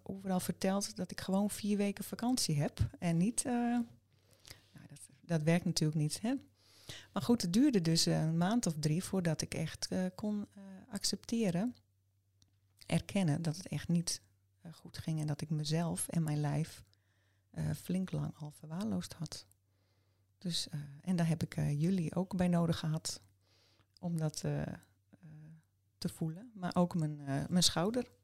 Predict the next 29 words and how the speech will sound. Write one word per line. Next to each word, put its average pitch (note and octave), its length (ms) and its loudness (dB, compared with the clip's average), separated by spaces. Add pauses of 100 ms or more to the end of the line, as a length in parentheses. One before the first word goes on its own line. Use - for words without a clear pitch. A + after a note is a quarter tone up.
(160)
Uiteindelijk E3 500 -2
kreeg E3 180 -2
ik D#3+ 100 -4
wel E3+ 160 0
de F3+ 80 0
diagnose, E3 640 -2 (760)
eh, E3+ 180 -20
dat D#3+ 140 -4
mijn E3+ 120 0
schouder E3 340 2
afgescheurd, - 560 -2
of F3 100 -4
mijn F#3+ 120 0
schouderspier F3+ 720 2
afgescheurd D#3+ 560 -2
was. E3 360 -4 (100)
En E3+ 60 -14
dacht D#3 160 -6
ik: - 140 -12
"Oké, D3 360 -4 (460)
ook G3 240 0
daar E3+ 260 2
heb E3 120 2
ik D#3+ 80 0
niet E3 160 2
goed D#3 160 2
naar D#3 160 2
geluisterd." D3 680 -2 (800)
Nou, E3 200 -2